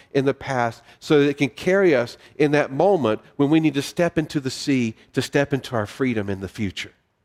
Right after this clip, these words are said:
That's why telling the story, that's why worshiping, singing, you know, we sing some of the same songs, been singing some of the same songs for hundreds of years as the body of Christ. And we sing some of the same songs because we want to tell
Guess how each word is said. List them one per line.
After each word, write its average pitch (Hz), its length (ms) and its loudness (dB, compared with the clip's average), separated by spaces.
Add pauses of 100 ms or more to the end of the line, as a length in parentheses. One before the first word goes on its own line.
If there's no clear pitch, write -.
(760)
That's 175 280 0
why 165 180 2
telling 180 460 0
the 147 80 -6
story, 156 400 -2
that's 160 240 -2
why 170 180 0
worshiping, 139 600 -2 (200)
singing, 196 440 2 (200)
you 185 80 4
know, 170 80 6
we 160 220 0
sing 185 260 -2
some 165 160 -2
of 151 40 0
the 147 60 0
same 180 380 0
songs, 160 640 -2 (300)
been 165 140 2
singing 190 280 2
some - 180 0
of 214 40 4
the 180 60 4
same 160 280 0
songs 175 260 -2
for 131 120 -4
hundreds 214 440 -2
of 165 140 -8
years 190 500 -4 (300)
as 147 260 0
the 131 160 0
body 147 460 0
of 120 200 -6
Christ. 143 760 -8 (640)
And 156 100 4
we 175 60 6
sing 180 300 -2
some 185 240 -2
of 170 60 -6
the 170 60 0
same 180 260 0
songs 185 300 -2
because 156 240 -4
we 175 100 2
want 175 200 0
to 165 80 -6
tell 170 640 -4